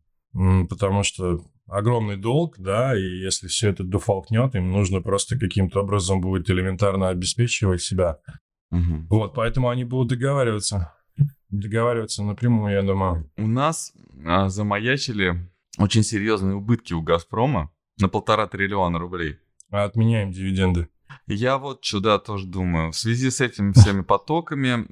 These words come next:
Speaker 2: а, щас это списание может быть, и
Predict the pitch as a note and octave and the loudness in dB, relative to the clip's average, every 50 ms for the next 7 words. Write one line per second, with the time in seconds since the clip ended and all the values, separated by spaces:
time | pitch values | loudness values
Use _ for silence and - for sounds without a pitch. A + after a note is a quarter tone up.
0 | G2+ G2+ G2 G2 F#2+ - A#2+ G#2+ - G#2 - - - - - A2+ G#2 - - C3 | -2 -2 -2 0 0 -2 -2 -2 -4 -4 -8 -10 -10 -10 -8 -6 -2 0 2 2
1 | C#3+ C#3+ C3+ C3+ C3 B2 A#2+ A#2+ A2 A2 G#2 G2+ G2 A2 G#2 G2+ G2+ F#2+ - - | 2 2 0 -2 -2 -2 -2 -2 -4 -6 -6 -4 0 2 2 2 2 0 -4 -10
2 | - - C2+ F#2+ G2 G2+ G2 G2 G2 F#2+ F#2+ F#2+ F#2+ F#2+ F#2 F#2+ F#2 F#2 F#2 F#2 | -10 -6 -2 -2 0 0 0 -2 -2 -4 -4 -6 -6 -6 -6 -6 -6 -4 -4 -2
3 | F2+ - - | -4 -4 -4